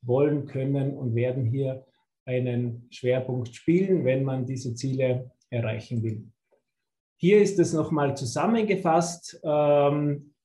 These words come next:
die Chem Klar lida habe ich gerade ganz kurz, äh, gestreift.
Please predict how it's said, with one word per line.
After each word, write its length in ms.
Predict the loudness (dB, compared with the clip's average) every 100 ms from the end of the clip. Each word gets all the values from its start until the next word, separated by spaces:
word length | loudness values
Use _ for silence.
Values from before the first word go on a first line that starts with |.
| _ _ _
die 180 | -8 -4
Chem 340 | 2 4 2 0 -6 -20 _ _
Klar 640 | -8 -2 0 0 -2 -6 -12
lida 640 | -4 -2 0 4 4 2 -4
habe 240 | -6 -4
ich 160 | -4 -4
gerade 400 | -4 -2 -4 -4
ganz 320 | -6 -6 -6
kurz, 500 | -4 -4 -6 -14 -8
äh, 400 | -4 -2 -2 -4 -8 -8
gestreift. 720 | -6 -2 2 2 2 -6 -14